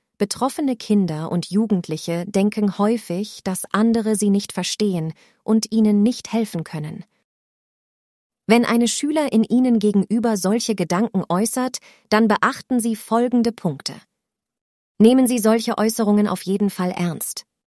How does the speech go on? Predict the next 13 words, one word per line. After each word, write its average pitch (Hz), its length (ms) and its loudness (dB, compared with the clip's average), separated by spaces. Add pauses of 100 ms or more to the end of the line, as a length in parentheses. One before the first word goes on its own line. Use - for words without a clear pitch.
(300)
Hören 320 280 4
Sie 254 120 0
dem 226 340 6
oder 185 220 2
der 170 160 0
Schülerin 170 440 0
zu 285 340 -4 (260)
und 262 160 4
verurteilen 233 600 0
Sie 170 120 -2
die 165 140 -6
Person 170 400 -2
nicht, 285 340 0